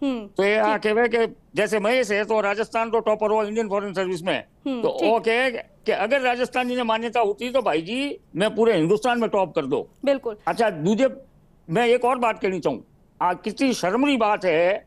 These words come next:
Speaker 2: कि अमेरिका रे ओबामा प्रशासन में जी के वक्त रा नौकरी चाहिए थी,
Speaker 1: हम्म।
Speaker 2: उनमें जी की अंतर्राष्ट्रीय भाषा रो ज्ञान मांगियो, उनमें राजस्थानी ही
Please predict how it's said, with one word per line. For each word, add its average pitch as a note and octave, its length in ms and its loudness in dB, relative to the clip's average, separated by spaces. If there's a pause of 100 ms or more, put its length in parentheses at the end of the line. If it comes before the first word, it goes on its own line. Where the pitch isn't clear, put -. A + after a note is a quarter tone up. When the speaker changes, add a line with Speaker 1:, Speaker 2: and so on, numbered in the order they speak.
(120)
Speaker 2:
कि E3+ 60 -2
अमेरिका A3 360 0
रे A#3+ 80 2
ओबामा C4+ 460 4
प्रशासन A#3 440 0
में A#3 160 -2
जी G3+ 80 -8
के A3 100 2
वक्त A3 320 -2
रा G#3+ 100 0
नौकरी G3+ 400 -2
चाहिए A3 220 0
थी, - 560 -4
Speaker 1:
हम्म। A#3 260 -8
Speaker 2:
उनमें C4+ 280 4
जी A#3+ 100 2
की B3+ 100 2
अंतर्राष्ट्रीय A#3+ 540 0
भाषा F#3 300 0
रो A#3 140 0
ज्ञान G#3+ 220 0
मांगियो, A3 380 -2
उनमें A#3+ 160 2
राजस्थानी A3+ 480 0
ही G3+ 360 0